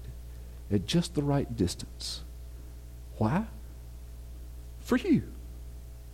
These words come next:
You're put on this earth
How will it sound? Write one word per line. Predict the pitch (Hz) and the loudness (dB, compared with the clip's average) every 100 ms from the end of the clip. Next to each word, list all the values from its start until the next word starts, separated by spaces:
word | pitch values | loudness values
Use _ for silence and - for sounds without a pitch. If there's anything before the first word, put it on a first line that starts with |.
| - - - - - - - - - - | -12 -12 -10 -10 -10 -10 -10 -10 -12 6
You're | 160 285 | 12 12
put | - 262 | 12 12
on | 190 | 12
this | 151 - - | 12 6 6
earth | - - - - | 6 6 4 -4